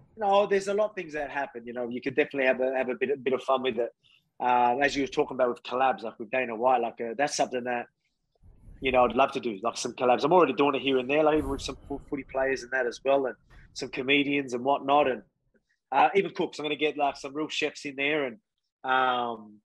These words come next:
really show 'em, like, you know, maybe I can, like, do something. Then I'm gonna get them to show me some key little tips, and I'm gonna let them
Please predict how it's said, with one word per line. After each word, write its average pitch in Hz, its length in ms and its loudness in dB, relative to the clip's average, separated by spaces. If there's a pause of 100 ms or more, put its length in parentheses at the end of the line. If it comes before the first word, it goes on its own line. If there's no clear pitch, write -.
(340)
really 143 220 0
show 139 320 6
'em, 131 60 -2
like, 135 180 0
you 139 80 0
know, 135 100 -2
maybe 147 280 2
I 143 100 6
can, 139 180 -8
like, 135 200 -6
do 151 80 -6
something. 135 260 -8
Then 131 140 -4
I'm 139 120 -2
gonna 131 140 -4
get 135 240 0
them 127 160 -2
to 127 280 2 (360)
show 165 260 4
me 156 120 2
some 143 320 -4
key 165 220 0
little 151 220 2
tips, - 520 -4 (240)
and 143 100 -2
I'm 151 80 0
gonna 156 140 2
let 160 240 4
them 147 160 -2